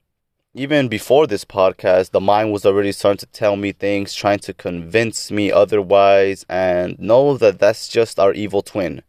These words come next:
our egos. Though that's the part of our body, the part of our brain that wants to protect us. It wants to comfort us. It does its fucking best to steer us away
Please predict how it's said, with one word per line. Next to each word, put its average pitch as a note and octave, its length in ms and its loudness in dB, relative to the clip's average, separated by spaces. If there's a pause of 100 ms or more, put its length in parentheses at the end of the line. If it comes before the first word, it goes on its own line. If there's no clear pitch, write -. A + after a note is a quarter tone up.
(440)
our F#2 240 0
egos. E2 720 -4 (480)
Though A2+ 540 2
that's G#2+ 340 0
the A2+ 100 -8
part A#2 380 -2
of G#2+ 140 0
our G2+ 100 4
body, F#2+ 560 2
the F2 120 -6
part G#2+ 280 0
of G2+ 100 -2
our F#2+ 120 2
brain G2 720 -6 (100)
that F#2 500 2 (260)
wants G#2+ 480 0
to A#2+ 120 -4
protect - 560 -4
us. - 380 -10
It F#2 180 -8
wants G#2+ 380 -6 (100)
to G2 420 -6 (440)
comfort B2+ 500 -4 (100)
us. D#2+ 360 -4
It G2+ 160 -8 (580)
does C#3+ 380 -4
its - 260 -12 (240)
fucking A2+ 400 -8 (100)
best A#2 520 0
to G#2 120 -16
steer C3+ 520 -2
us C3+ 160 -4
away G2 560 2